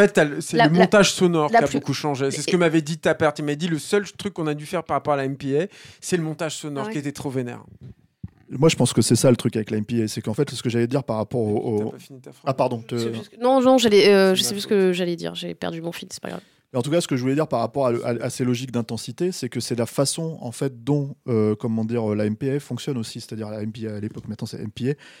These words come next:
Speaker 3: Mais le truc, en fait, c'est que justement, dans ce documentaire This Film Is Yet, Is Not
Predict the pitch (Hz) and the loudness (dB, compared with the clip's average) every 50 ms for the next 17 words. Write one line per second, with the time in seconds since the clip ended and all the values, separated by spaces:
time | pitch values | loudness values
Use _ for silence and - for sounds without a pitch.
0 | - _ _ - 120 113 117 117 - 180 160 139 123 170 165 - - 120 - - | -20 _ _ -4 -2 -2 -2 0 0 0 2 2 0 0 -4 -4 -6 -6 -2 -2
1 | 120 113 107 113 113 - 143 151 151 127 113 107 - 127 113 113 113 - - 117 | -2 -2 -2 -4 -8 -6 -6 -4 -4 -4 -4 -6 -6 -8 -6 -6 -8 -6 -4 -4
2 | 117 117 - 147 131 120 113 - - 120 117 110 - - 113 107 - _ - 131 | -4 0 0 0 0 0 -2 -2 -4 -4 -4 -4 -6 -10 -12 -12 -14 _ -14 -14
3 | 117 - 120 | -8 -8 -8